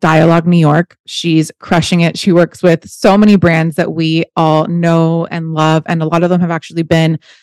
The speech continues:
sponsors of this show, but she works with Seed, Sakara,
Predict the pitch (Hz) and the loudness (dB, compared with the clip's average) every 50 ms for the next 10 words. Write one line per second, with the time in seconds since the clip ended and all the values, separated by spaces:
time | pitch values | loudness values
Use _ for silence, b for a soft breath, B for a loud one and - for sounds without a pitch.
0 | b b _ - - 202 208 220 - 233 190 170 156 147 151 151 - - - 156 | b b _ -4 0 2 2 2 2 2 0 0 0 -2 -4 -8 -6 -4 -4 -2
1 | 143 151 165 160 165 139 - - 185 160 170 165 160 - - - 175 170 156 156 | -2 -2 -2 -4 -4 -8 -8 -8 -4 -2 -2 -4 -4 -6 -8 -6 -2 -2 0 -2
2 | 156 156 - _ _ _ _ _ _ _ _ _ - - - 233 226 214 202 175 | -2 -4 -8 _ _ _ _ _ _ _ _ _ -18 -6 -2 0 2 2 2 2
3 | 160 151 - - - _ - - - 180 - - - 175 175 180 170 156 - - | 0 -2 -4 -6 -10 _ -16 -12 -12 -10 -6 -2 0 2 2 2 2 2 0 0
4 | - - | -2 -4